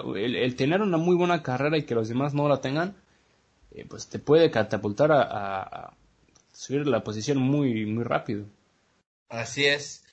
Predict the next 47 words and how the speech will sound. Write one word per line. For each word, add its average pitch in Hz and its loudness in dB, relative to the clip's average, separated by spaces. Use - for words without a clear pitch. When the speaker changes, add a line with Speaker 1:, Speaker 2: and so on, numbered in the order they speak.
Speaker 2:
así 120 -8
es, 180 -4
pues 151 -8
ahí 160 -2
está 180 -2
otra 165 -4
de 143 -4
las 120 -2
consecuencias 135 -4
del 110 -10
Cruz 117 -10
Azul 139 -4
campeón 127 -4
de 123 0
la 110 -2
novena. 127 -2
Y 110 -6
yo 196 2
voy 240 6
a 214 4
aprovechar 156 -4
nada 202 0
más 180 0
rápido, 170 -2
hubo 180 2
bastantes 156 -2
festejos 127 -6
por 107 -6
el 107 -8
tema 143 -4
del 117 -4
Cruz 107 -12
Azul, 123 -8
doctor. 127 -6
No 143 -6
sé 147 -8
si 143 -8
usted 135 -6
se 139 -4
dio 135 0
tiempo 139 -6
para 110 0
ver 127 0
algunos 131 -4
videos 113 -2
ahí, 110 -2
este, 101 -6